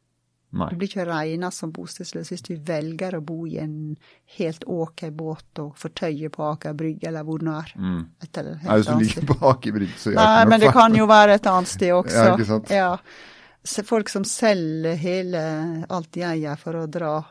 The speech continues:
Speaker 2: jorda rundt i en
Speaker 1: Mm.
Speaker 2: seilbåt, vet jeg
Speaker 1: Mm.
Speaker 2: folk som gjør.
Speaker 1: Ja, ja.
Speaker 2: De er ikke bostedsløse.
Speaker 1: Nei. Ok, så det,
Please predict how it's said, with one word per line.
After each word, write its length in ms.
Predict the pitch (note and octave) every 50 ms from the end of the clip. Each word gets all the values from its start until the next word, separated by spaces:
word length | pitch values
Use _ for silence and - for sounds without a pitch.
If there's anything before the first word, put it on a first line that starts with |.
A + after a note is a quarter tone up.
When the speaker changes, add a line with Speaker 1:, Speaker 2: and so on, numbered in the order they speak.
| _ _ _ A3+
Speaker 2:
jorda 300 | F#3 F#3 F3+ F3 E3+ D#3+ E3 E3
rundt 260 | F3 F3 D#3+ - -
i 60 | F#3+ D#3+
en 60 | D#3+
Speaker 1:
Mm. 60 | - G#3
Speaker 2:
seilbåt, 640 | G3 D#3+ E3 E3+ E3+ E3+ E3+ E3 E3 D#3+ - - - -
vet 240 | - E3+ E3+ A#2+ G#2
jeg 80 | F2+ G2
Speaker 1:
Mm. 40 | A2+
Speaker 2:
folk 180 | E3+ E3+ -
som 160 | - - G3 F3+
gjør. 260 | F3 E3+ E3+ F3+ - A2+
Speaker 1:
Ja, 160 | A2+ B2 D3
ja. 100 | D#3+ E3+ E3+ - - _
Speaker 2:
De 60 | - G#3+
er 60 | G#3+
ikke 200 | G#3+ - A3 F3+
bostedsløse. 840 | F#3 G3 F3 F3 - - G#3+ G3+ - - G3 F#3+ G3 - - - F#3+ G3 - _ _ _
Speaker 1:
Nei. 140 | - G3 G#3 - C#3+ - _ _ _ _ _ _ _ _ _ _ _ _ _ _ _ _ _ _ _ _ _ - -
Ok, 140 | A2+ G#2 - G#2+ F2 D#2+ D#2 _
så 80 | - A2+
det, 140 | G2+ G2+ G2